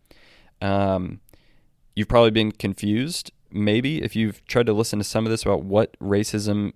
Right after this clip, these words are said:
even means. Okay, here's what Robin DiAngelo says. "Racism is," this is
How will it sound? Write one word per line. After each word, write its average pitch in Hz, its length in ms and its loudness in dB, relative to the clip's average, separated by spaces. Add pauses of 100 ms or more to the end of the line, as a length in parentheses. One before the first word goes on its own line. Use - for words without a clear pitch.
even 101 280 -2
means. 85 420 -8 (680)
Okay, 208 320 0
here's 131 280 0
what 139 180 0
Robin 110 260 2
DiAngelo 101 400 -2
says. - 260 -8
"Racism 120 520 0
is," 98 180 -4 (140)
this 98 260 -6
is 104 140 -8